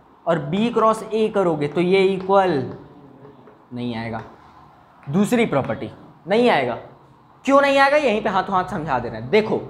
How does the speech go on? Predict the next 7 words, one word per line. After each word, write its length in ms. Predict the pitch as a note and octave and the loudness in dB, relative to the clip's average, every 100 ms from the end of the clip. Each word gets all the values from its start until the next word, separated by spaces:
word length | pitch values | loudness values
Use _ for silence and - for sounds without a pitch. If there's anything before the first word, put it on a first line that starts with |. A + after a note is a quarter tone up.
| - - - - - - - - | -14 -18 -20 -20 -20 -20 -18 2
क्या 120 | F3 | 2
करो, 220 | G3 B3 - - - - - - B2+ | 4 2 0 -8 -20 -20 -20 -20 -2
देखो, 380 | C3+ A3 - A2+ - - - _ _ _ _ _ | 4 4 2 -6 -10 -20 -20 _ _ _ _ _
देखो, 320 | D3 A3+ F#3+ F#2+ - - - - | 0 0 0 -6 -10 -20 -20 -4
ये 120 | E3 - - | 0 0 4
ए 160 | A#3+ B3 | 4 4
है, 500 | A#3+ B3 B3 B3 | 4 4 2 -4